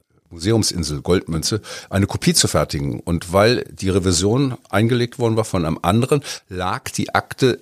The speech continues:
noch nicht dem für die Strafvollstreckung zuständigen Beamten vor, der also die Ladung zum Haftantritt rauszuschicken hat.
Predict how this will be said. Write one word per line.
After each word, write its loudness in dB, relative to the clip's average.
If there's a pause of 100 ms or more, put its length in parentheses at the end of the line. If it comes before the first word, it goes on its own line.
noch -2
nicht 0
dem 2
für -2
die 2
Strafvollstreckung -2
zuständigen 2
Beamten 2
vor, 2
der 2
also 0
die 0
Ladung 2
zum -4
Haftantritt -4
rauszuschicken -2
hat. -2